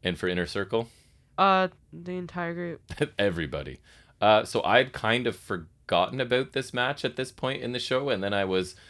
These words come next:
Speaker 1: my instinct was to be a little bit disappointed when
Speaker 2: <laughs> It was
Speaker 1: I
Speaker 2: funny,
Speaker 1: was
Speaker 2: I was
Speaker 1: reminded.
Speaker 2: like, um, I think it was during the women's match, I was like,
Speaker 1: It was.
Speaker 2: so I knew, I knew there was the two matches left, I knew there was this and the main event left, I was like, I feel like I'm forgetting something, I was like, oh, Punk Kingston.
Speaker 1: Right.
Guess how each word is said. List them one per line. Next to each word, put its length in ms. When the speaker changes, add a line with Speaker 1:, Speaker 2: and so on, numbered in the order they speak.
Speaker 1:
my 180
instinct 640
was 220
to 80
be 140
a 40
little 220
bit 200
disappointed 680
when 140
Speaker 2:
<laughs> 20
It 20
was 140
Speaker 1:
I 20
Speaker 2:
funny, 200
Speaker 1:
was 40
Speaker 2:
I 120
was 200
Speaker 1:
reminded. 80
Speaker 2:
like, 240
um, 160
I 60
think 180
it 40
was 180
during 240
the 80
women's 320
match, 200
I 80
was 120
like, 240
Speaker 1:
It 160
was. 220
Speaker 2:
so 80
I 200
knew, 180
I 140
knew 180
there 100
was 120
the 80
two 300
matches 320
left, 120
I 60
knew 140
there 100
was 140
this 200
and 80
the 60
main 120
event 140
left, 160
I 120
was 100
like, 240
I 60
feel 120
like 120
I'm 100
forgetting 320
something, 240
I 60
was 80
like, 100
oh, 160
Punk 300
Kingston. 560
Speaker 1:
Right. 240